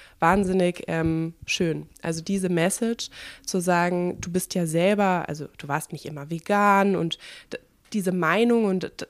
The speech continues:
das hat sich ja gebildet durch deine eigene Erfahrung. Du hast es an deinem eigenen Körper gespürt. Und das, finde ich, macht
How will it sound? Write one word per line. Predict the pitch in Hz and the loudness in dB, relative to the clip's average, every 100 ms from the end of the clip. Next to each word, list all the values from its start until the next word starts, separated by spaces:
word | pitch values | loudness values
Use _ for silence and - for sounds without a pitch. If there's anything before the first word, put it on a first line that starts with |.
| - | -10
das | - | -10
hat | 175 196 | -10 -10
sich | 208 - | -8 -6
ja | 185 | -4
gebildet | 180 170 226 233 202 - - | -4 0 2 2 0 -4 -12
durch | 175 | -10
deine | 175 165 | -6 -4
eigene | - 196 214 | 0 2 2
Erfahrung. | 185 - - 190 190 | -2 -6 -6 -2 -2
Du | 175 | -2
hast | 170 | -6
es | - | -10
an | - | -8
deinem | 151 147 | -6 -4
eigenen | - 196 247 254 | -2 0 2 0
Körper | 214 202 202 | -2 -2 -2
gespürt. | 190 - - 165 156 | -2 -4 -2 -2 0
Und | 160 | -2
das, | 185 - | -2 -2
finde | 196 190 | 0 0
ich, | - | -2
macht | 185 - | -4 -4